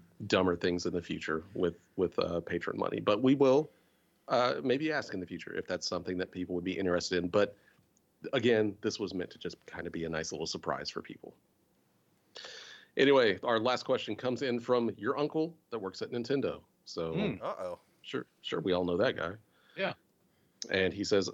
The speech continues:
Speaker 1: he's writing in about, "I've forgotten more games than you know." <laughs> To my favorite nephews.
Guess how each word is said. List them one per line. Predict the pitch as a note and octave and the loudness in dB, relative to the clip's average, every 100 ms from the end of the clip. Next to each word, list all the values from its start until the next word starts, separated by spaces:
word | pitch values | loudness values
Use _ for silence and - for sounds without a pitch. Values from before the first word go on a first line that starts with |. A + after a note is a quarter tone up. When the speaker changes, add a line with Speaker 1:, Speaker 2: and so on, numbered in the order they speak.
| - | -4
Speaker 1:
he's | F#2 G2 | -2 2
writing | G2+ G2 | 2 2
in | F#2 | 2
about, | G2 G2 | 0 0
"I've | A2 G#2+ | -2 -2
forgotten | - F#2+ B2 C#3 | -2 0 0 0
more | G#2+ A#2+ B2 | -2 -2 0
games | A#2 G2 F#2+ F#2 - | 0 0 0 -6 -8
than | F2+ | -6
you | F2 F2+ | -4 -2
know." | F2 C#2 - _ _ - - C6 | -2 -4 -12 _ _ -20 -14 -8
<laughs> | - - _ _ A4+ - A4 - G#4 - - | -8 -10 _ _ -14 -10 -10 -10 -14 -14 0
To | E3 | 4
my | G#3 F3+ | 4 2
favorite | - E3+ E3+ D#3+ | 2 2 2 -2
nephews. | G#2+ G#2 - E2+ - - | -2 -4 -6 -12 -12 -20